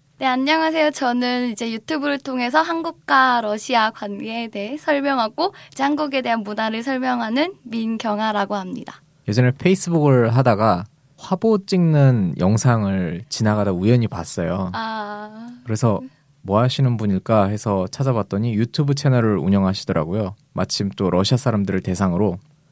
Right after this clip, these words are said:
Speaker 2: 지금 보니까 구독자가 사만 사천 명이 넘어섰던데 대단한 분이다, 용기 있는 분이다라는 생각이 들어가지고, 아,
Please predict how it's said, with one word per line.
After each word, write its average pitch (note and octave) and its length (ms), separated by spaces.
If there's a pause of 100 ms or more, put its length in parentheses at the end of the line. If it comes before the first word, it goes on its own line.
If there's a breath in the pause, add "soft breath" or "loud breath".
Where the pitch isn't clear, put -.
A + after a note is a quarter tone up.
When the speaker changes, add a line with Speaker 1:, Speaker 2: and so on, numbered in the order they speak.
(260)
Speaker 2:
지금 A#2 200
보니까 G#2+ 220
구독자가 A#2 580
사만 G#2 380
사천 G#2+ 400
명이 G2 520
넘어섰던데 G2+ 840 (1160 soft breath)
대단한 C#3 360
분이다, G2+ 640 (360)
용기 C#3 220
있는 D3 220
분이다라는 F2+ 680
생각이 G#2 320
들어가지고, F#2 640 (160)
아, E2+ 440